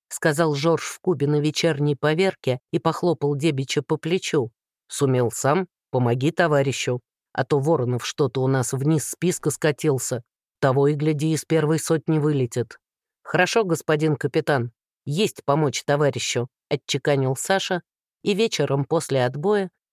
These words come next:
натаскивал Мишеля к очередному экзамену. Следующие экзамены Воронов сдал более успешно,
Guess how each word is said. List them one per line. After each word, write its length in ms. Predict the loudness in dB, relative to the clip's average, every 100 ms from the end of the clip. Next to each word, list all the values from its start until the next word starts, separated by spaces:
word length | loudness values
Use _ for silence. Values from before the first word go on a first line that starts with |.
| _
натаскивал 680 | 0 0 -2 -2 -2 2 2
Мишеля 500 | 2 0 0 0 -2
к 100 | -4
очередному 720 | -2 0 0 2 2 2 2
экзамену. 600 | 0 0 0 0 0 -4 -8 _ _ _ _ _ -10
Следующие 720 | 0 2 2 2 0 0 0
экзамены 560 | 0 2 2 2 2
Воронов 440 | 2 0 0 0 -2
сдал 300 | 0 0 2
более 320 | 0 2 2
успешно, 640 | 0 0 0 0 -2 -4